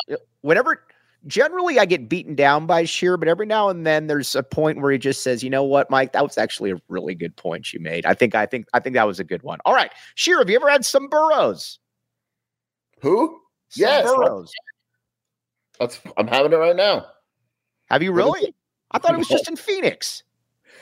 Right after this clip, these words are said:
Speaker 1: I don't know.
Speaker 2: All right. Well,
Speaker 1: Oh,
Speaker 2: either
Speaker 1: I know
Speaker 2: way.
Speaker 1: what you're talking about. Is that the, yeah. No, no, I know what you're talking about. Yeah.
Speaker 2: All right. Let Some Burros cater your next meal, big or small. Order online or find one near you by visiting some burros dot com.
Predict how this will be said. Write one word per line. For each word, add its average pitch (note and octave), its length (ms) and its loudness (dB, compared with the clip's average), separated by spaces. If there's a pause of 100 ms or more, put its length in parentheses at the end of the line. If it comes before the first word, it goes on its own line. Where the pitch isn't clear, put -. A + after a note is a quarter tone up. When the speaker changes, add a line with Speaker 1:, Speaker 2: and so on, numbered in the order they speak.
(140)
Speaker 1:
I A2 80 2
don't F2 140 4
know. C#2+ 180 0 (800)
Speaker 2:
All C3+ 100 2
right. B2 120 4
Well, C3 120 0
Speaker 1:
Oh, G#3 40 4
Speaker 2:
either C4+ 100 4
Speaker 1:
I - 20 4
know A3+ 80 2
Speaker 2:
way. B3 120 2
Speaker 1:
what A3+ 180 2
you're F3 120 0
talking F3+ 120 0
about. F#3+ 240 0
Is D#3+ 100 0
that F3+ 140 0
the, D#3+ 180 -4
yeah. E3 360 0
No, C#3+ 140 0
no, D#3+ 140 2
I D#3 100 4
know D#3+ 60 2
what D#3 80 2
you're C#3+ 80 0
talking D3 180 2
about. G2+ 340 -4
Yeah. B2 220 2 (580)
Speaker 2:
All D#3 100 0
right. E3+ 180 0 (280)
Let A#3 160 0
Some C#4+ 200 -8
Burros C#4 360 -2
cater B3+ 380 -2
your A#3+ 180 -4
next B3 320 -2
meal, B3 320 2
big A#3 240 2
or C4+ 100 0
small. C4 760 0
Order C#4 200 0
online A3+ 600 2
or G3+ 80 -2
find A3+ 320 0
one G#3+ 200 0
near G#3+ 180 0
you G#3+ 180 -8
by G3 140 4
visiting F#3 360 -2
some G#3+ 260 -4
burros G#3 340 4
dot G3+ 240 2
com. G#3+ 320 2